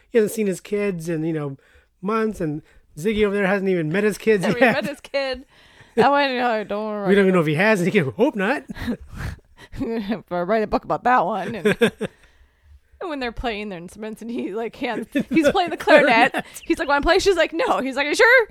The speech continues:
Speaker 2: And he keeps asking her else, and she's like, "No." <laughs>
Speaker 1: <laughs>
Speaker 2: And he's like, "Okay." And he continues his little clarinet, and yeah, yeah, I love,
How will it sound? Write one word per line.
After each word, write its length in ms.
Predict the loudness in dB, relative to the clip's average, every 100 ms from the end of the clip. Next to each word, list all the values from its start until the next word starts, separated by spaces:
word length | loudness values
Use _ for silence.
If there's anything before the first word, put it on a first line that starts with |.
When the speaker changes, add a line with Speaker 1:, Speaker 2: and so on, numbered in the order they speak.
| -8 -20 -14 -4
Speaker 2:
And 80 |
he 60 | -2
keeps 200 | 0 2
asking 240 | 2 0 0
her 60 |
else, 180 | 2 0
and 140 | -2 -4
she's 120 | -8
like, 160 | -8 -10
"No." 600 | -10 -4 6 8 8 6
<laughs> 40 |
Speaker 1:
<laughs> 760 | 2 2 2 -2 -4 -6 -6 -6
Speaker 2:
And 180 | -6 -6
he's 120 | -4
like, 200 | 0 0
"Okay." 280 | 0 -6 -8
And 80 | -14
he 60 | -16
continues 680 | -18 -16 -14 -12 -12 -14 -20 -12
his 140 | -8
little 120 | -6 -8
clarinet, 640 | -8 -8 -6 -8 -10 -14
and 200 | -20 -20 _ _ _ _ _ _ _ _ -14
yeah, 300 | -8 -8 -10 _ _ _ _
yeah, 180 | -14 -14
I 40 |
love, 160 | -14